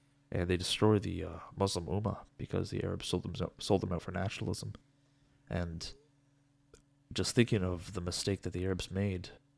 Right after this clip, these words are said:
to choose nationalism over the Ummah.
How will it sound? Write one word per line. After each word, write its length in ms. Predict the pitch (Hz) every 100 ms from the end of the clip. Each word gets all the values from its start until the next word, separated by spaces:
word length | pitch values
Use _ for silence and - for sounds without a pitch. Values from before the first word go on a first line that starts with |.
| _
to 240 | - 92 90
choose 280 | - 98 92
nationalism 640 | 87 87 - 98 98 107 - - _ -
over 480 | 92 87 87 80 - _ 90
the 80 |
Ummah. 240 | 95 107